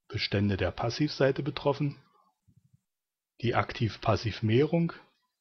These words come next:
Hier haben wir einen Zugang auf der Aktiv- und Passivseite in gleicher Höhe.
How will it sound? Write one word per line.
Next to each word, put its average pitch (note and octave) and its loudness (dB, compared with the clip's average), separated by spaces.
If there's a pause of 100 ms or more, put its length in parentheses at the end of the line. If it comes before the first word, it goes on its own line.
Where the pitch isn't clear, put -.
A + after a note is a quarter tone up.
(480)
Hier A#2 2
haben A#2 4
wir A#2 2
einen G#2 0
Zugang C3 0
auf - -4
der A2 -2
Aktiv- B2 -4
und D#3+ 2
Passivseite B2+ 2
in G#2 2
gleicher G2+ 0
Höhe. C3 4